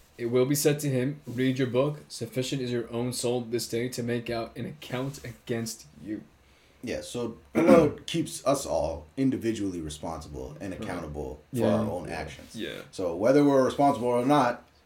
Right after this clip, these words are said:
Speaker 2: we're responsible for our own deeds and our own actions. Um, do you got the Arabic recitation for
Speaker 1: You know what?
Speaker 2: that?
Speaker 1: Let me pull it up. I think
Speaker 2: Yeah.
Speaker 1: I can show my phone. Let's see.
Speaker 2: Yeah, so, so in Islam, um, you know, everybody individually is responsible for what they do. Um,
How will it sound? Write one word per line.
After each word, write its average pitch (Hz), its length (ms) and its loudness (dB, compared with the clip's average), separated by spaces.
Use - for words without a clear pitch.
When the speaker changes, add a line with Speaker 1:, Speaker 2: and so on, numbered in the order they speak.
Speaker 2:
we're 104 240 2
responsible 110 520 -2
for 104 200 0
our 101 160 2
own 104 160 -4
deeds 80 320 -8
and 78 100 -12
our 85 140 -8
own 82 180 -10
actions. 71 480 -12
Um, 60 420 -10
do 107 80 -4
you 131 60 4
got 196 140 6
the 139 520 6
Arabic 123 320 -2
recitation 139 500 -6
for 151 80 -12
Speaker 1:
You 135 40 4
know 151 80 8
what? 170 60 10
Speaker 2:
that? 160 80 8
Speaker 1:
Let 190 60 6
me - 60 0
pull 175 180 4
it - 60 0
up. - 120 -6
I - 40 -8
think - 160 -10
Speaker 2:
Yeah. 143 60 -8
Speaker 1:
I - 60 -12
can 120 200 -8
show - 180 -8
my 104 100 -10
phone. - 380 -14
Let's 123 140 -18
see. - 140 -14
Speaker 2:
Yeah, 156 240 4
so, 160 280 2
so 175 220 4
in 226 160 6
Islam, 143 640 2
um, 78 600 -6
you 107 60 -6
know, 82 200 -6
everybody 110 480 -2
individually 87 640 -8
is 78 140 -8
responsible 78 520 -12
for 73 120 -12
what 78 300 -10
they 82 180 -6
do. 123 300 -2
Um, 85 540 -4